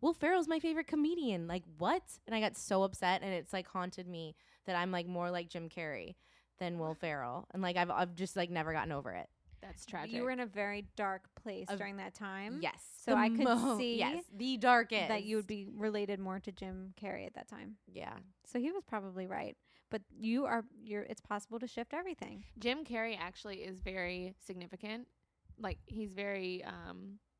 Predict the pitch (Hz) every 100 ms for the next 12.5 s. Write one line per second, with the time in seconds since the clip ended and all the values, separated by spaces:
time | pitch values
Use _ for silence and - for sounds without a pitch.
0 | - - 196 185 180 196 262 277 190 -
1 | 185 180 190 - 175 180 175 175 - 185
2 | 180 185 175 175 170 170 - 170 208 -
3 | _ - 196 196 302 311 220 220 240 _
4 | _ 226 226 240 254 - - 202 196 190
5 | - 170 175 175 175 - _ _ - 190
6 | 190 190 - - _ - - - 190 165
7 | - - _ _ _ - 196 180 175 190
8 | 190 - 180 175 190 185 - 190 185 _
9 | 190 185 180 185 240 262 _ _ _ -
10 | 190 185 - 190 185 185 185 180 180 165
11 | 185 208 254 277 - 180 180 175 170 165
12 | 156 165 160 156 160